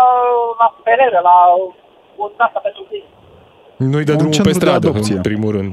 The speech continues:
Speaker 2: da, logic.
Speaker 1: Da, și acolo este îngrijit.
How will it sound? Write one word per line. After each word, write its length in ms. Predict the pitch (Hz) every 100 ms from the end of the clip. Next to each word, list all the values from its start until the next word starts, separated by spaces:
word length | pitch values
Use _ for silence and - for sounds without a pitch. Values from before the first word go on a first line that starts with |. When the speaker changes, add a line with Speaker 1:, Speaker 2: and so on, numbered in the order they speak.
| 98
Speaker 2:
da, 80 | 107 92 104 117
logic. 260 | 104 90 _ - - - - - - - - _ - - - 226
Speaker 1:
Da, 100 | 196 -
și 500 | - - - - - 208 214 214
acolo 260 | 254 269 302 285 254
este 140 | - 233
îngrijit. 420 | 202 180 - -